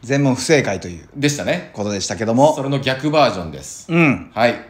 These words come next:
Speaker 2: だから今回は、牛尾がパソコン、送られてきたメールを見て、
Speaker 1: はい。
Speaker 2: 山口にバレないようにまとめてます。
Speaker 1: オッケ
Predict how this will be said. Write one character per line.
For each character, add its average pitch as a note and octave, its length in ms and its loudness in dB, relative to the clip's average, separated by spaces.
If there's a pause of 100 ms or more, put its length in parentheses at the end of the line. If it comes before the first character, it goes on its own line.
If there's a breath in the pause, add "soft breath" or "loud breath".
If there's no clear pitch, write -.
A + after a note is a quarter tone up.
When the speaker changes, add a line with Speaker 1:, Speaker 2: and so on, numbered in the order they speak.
Speaker 2:
だ B2+ 100 -4
か A#2+ 100 0
ら A2+ 80 0
今 D3 200 -2
回 A#2+ 220 0
は、 D3+ 420 0
牛 C#3+ 260 -4
尾 D3+ 140 0
が E3+ 180 4
パ A#2+ 120 -6
ソ A#2 140 -6
コ A#2 120 -4
ン、 A2 280 -8
送 A#2 120 -6
ら A#2+ 100 2
れ A#2 60 -6
て A#2+ 120 -6
き - 80 -14
た G#2+ 100 -4
メ G#2+ 160 -4
ー A2 40 -4
ル A2 60 -4
を G#2 80 -4
見 B2+ 140 -4
て、 B2 280 -2
Speaker 1:
は C#3 140 4
い。 A2 180 -2
Speaker 2:
山 B2 200 -6
口 A2+ 180 -8
に G2+ 80 -4
バ A2+ 140 0
レ B2+ 80 0
な B2 140 0
い A#2+ 100 -2
よ B2+ 120 0
う B2+ 40 -4
に G3+ 440 -4
ま A2+ 140 -2
と A#2 80 -4
め A#2 80 -2
て G#2+ 60 -6
ま F#2 100 -2
す。 - 360 -12
Speaker 1:
オ C3 100 2
ッ - 100 -6
ケ B2+ 440 2